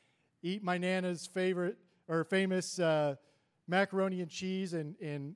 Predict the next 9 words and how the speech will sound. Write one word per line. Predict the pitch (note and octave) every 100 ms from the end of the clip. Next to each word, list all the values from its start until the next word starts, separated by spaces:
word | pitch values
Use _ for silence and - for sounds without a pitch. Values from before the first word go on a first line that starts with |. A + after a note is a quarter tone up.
| -
rolls | C#3+ E3 F#3+ F#3+ F3+
with | E3+ D#3+
a, | F#3 - _ _ _ C#3+
way | F3+ A3
too | G#3 G3+
much | F#3+ D#3
butter | E3+ E3 D#3+
on | D#3
'em. | D#3